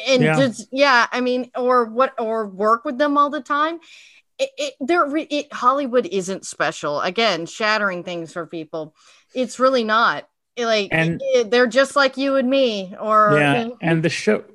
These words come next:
Speaker 2: the shows are not making enough money to force the actors to stay in storylines. You know, there are a number of couples, particularly on Days of Our Lives back in the day, that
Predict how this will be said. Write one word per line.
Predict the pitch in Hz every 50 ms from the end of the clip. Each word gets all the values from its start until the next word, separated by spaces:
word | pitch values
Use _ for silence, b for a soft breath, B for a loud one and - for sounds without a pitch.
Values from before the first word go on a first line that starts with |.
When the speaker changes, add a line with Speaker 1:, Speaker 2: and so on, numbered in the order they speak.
| _ _ _ _ _ _
Speaker 2:
the | 180 170
shows | - - 220 233 262 -
are | 214 185
not | 175 170 175 175 - -
making | 160 151 151 165 160 - - 135 135 -
enough | - 131 127 131 123 127 -
money | 135 131 131 131 131 123 117 113 110 107
to | 113 - - - 120 110 107 107 107 104 104 b b b b b b b b
force | _ _ _ - - 165 156 151 - - -
the | - 143 127
actors | 117 117 120 123 - _ 135 110 107 107 104 98 -
to | - - 113
stay | - - - - 113 110 107 104 107 - - - - _ _
in | - 117 104 104 101 98 98 95 92
storylines. | - - - - 123 113 110 107 101 101 98 95 95 95 92 92 92 -
You | - 120
know, | 107 101 98 101 101 101 101 110 _ _
there | - 107 104 104 104 101 b b b b b b b b b _
are | - 131
a | 123 123
number | 131 139 156 180 196 202 180 180
of | 170 139 -
couples, | - 156 147 135 - 139 131
particularly | 131 - - 135 131 - 160 - - 156 147 151 151 151 151 147 139 143 -
on | - 127 123 120 117 117 117 113
Days | 107 - 104 104 110 113 101 117
of | 107
Our | 110 104 104 104
Lives | 104 104 107 107 101 92 92 - - - - - - - - _ _ _ _ _ _ _ _ _
back | 120 113 110 -
in | 120 107
the |
day, | 101 101 110 104 98 98 110 123
that | - 170 175 -